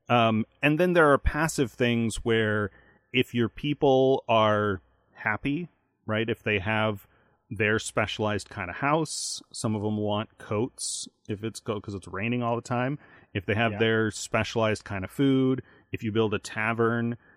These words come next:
Speaker 1: and you're also producing ale, then th-, that need will be satisfied and their happiness meter goes up. And when they hit a certain happiness threshold,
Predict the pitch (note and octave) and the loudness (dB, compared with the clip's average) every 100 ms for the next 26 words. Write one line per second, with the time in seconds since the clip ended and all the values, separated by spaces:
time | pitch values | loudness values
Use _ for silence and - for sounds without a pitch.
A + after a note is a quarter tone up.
0 | _ - G2 F#2 F2+ F2 - - A2 G2+ | _ -6 -4 -4 -6 -10 -16 -6 -2 -2
1 | - G#2 - G#2 G2 - F2 F#2+ - A2 | -2 -4 -4 -4 -6 -8 -10 -12 -8 -2
2 | A#2 B2 C3+ C3+ _ _ _ _ - G2 | 0 0 -2 -6 _ _ _ _ -14 -4
3 | G2+ G2+ F#2 F#2+ A2+ - G2 G#2 A2 _ | -4 -2 -6 -4 -6 -6 -6 -4 -4 _
4 | _ _ _ G2+ G#2+ A#2+ A#2+ A2+ - A#2+ | _ _ _ -6 -4 -2 -2 -2 -4 -4
5 | A2 A2+ - A2+ A2 G#2 G#2 - G2 - | -4 -4 -2 -2 -2 -4 -6 -6 -8 -8
6 | A2 - A2+ A2 A2 A#2 A2 A#2 A#2+ _ | -8 -6 -6 -6 -2 -2 -2 -2 -4 _
7 | A2 G#2 G2+ - _ _ _ _ _ _ | -6 -4 -6 -10 _ _ _ _ _ _
8 | _ _ G2+ A2+ A2 G#2+ G#2 G2+ - _ | _ _ -4 0 0 0 -2 -4 -10 _
9 | - A2 G#2+ C#3+ B2 - A#2+ G#2 F#2+ - | -8 -2 0 2 2 2 0 -2 -6 -4
10 | G3+ - A#2 G#2 A#2 G#2 - G#2 G2+ G2+ | -4 -2 -4 -4 -4 -4 -2 -2 -2 -2